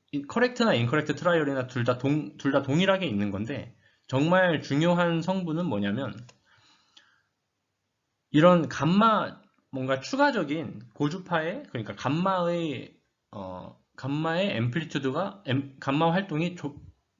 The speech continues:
조금 더 있었던 거예요. 그러니까, 어,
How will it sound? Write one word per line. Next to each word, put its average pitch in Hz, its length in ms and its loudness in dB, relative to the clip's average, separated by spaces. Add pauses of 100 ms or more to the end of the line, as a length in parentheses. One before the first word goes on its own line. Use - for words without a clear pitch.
(120)
조금 247 240 0
더 175 80 2
있었던 123 400 0
거예요. 87 280 -6
그러니까, 110 540 -8 (1080)
어, 104 500 -2